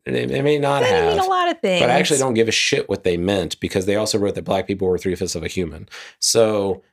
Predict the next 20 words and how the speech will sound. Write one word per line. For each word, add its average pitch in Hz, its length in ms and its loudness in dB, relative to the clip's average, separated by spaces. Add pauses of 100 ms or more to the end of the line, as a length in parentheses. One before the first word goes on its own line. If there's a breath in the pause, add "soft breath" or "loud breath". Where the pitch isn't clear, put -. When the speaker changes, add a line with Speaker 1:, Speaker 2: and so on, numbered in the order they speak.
(120)
Speaker 1:
they - 140 2
can - 100 0
kiss - 220 0
my 110 200 2
ass." 98 440 -2 (460)
Uh, 98 500 0
we 113 300 0
can - 160 0
decide 87 640 0
what 95 180 0
it 87 80 -6
means 85 720 -2 (260)
to - 80 -6
have 95 220 -2
freedom 90 320 -2
and 82 100 -4
liberty. 80 480 -4
Speaker 2:
All 208 80 4
right, 170 160 0
let's, 240 240 2